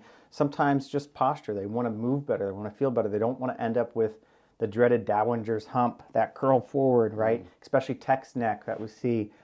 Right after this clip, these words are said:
Speaker 1: hunched forward with technology being so prevalent nowadays. So, um, they come in,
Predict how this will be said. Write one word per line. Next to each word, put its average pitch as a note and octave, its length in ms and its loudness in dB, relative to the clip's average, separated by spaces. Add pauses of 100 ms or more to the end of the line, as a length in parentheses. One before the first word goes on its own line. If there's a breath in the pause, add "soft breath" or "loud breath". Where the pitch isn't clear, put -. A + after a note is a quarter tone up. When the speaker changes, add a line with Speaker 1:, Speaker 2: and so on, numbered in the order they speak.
Speaker 1:
hunched B2+ 300 -2
forward A#2+ 360 4
with G#2+ 140 -6
technology A2+ 540 0
being A2 220 -2
so A#2 160 -2
prevalent A2 440 0
nowadays. G2+ 480 -6
So, G#2+ 280 -4 (560 soft breath)
um, G#2 460 -4 (120)
they A#2 120 -2
come B2 300 0
in, B2 220 2